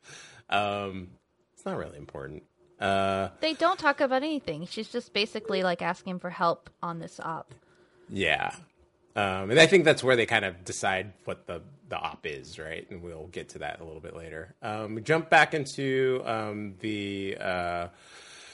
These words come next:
Speaker 1: prison cell with Gina. Baltar brings Gina some clothes,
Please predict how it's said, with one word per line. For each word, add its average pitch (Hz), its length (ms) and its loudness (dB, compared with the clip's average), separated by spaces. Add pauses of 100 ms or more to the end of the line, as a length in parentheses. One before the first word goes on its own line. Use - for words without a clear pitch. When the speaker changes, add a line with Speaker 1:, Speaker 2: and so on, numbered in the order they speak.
(440)
Speaker 1:
prison 208 280 10
cell 143 320 8
with 120 200 2
Gina. 139 380 4
Baltar 139 440 4
brings 127 480 2
Gina 120 300 2
some 117 220 -2
clothes, 123 840 0